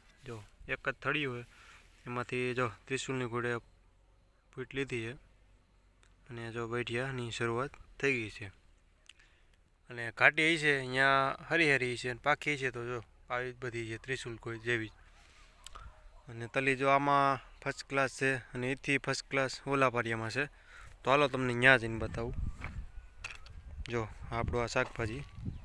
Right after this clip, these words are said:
આમાં કાલની તારીખમાં કટર હાલી ગઈ છે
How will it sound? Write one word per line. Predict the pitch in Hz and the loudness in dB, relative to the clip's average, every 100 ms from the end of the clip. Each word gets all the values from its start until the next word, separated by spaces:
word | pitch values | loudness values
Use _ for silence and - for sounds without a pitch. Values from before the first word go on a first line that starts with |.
| - - - - - - - - - - - - - - - - | -12 -14 -14 -16 -16 -20 -16 -14 -12 -12 -12 -12 -12 -8 -6 -4
આમાં | 131 123 120 | 0 2 6
કાલની | 127 127 | 6 6
તારીખમાં | 127 123 120 131 117 117 - - | 6 6 4 0 0 -2 -6 -4
કટર | 123 113 120 | -4 0 4
હાલી | 127 139 | 4 4
ગઈ | 120 | 2
છે | 110 | 0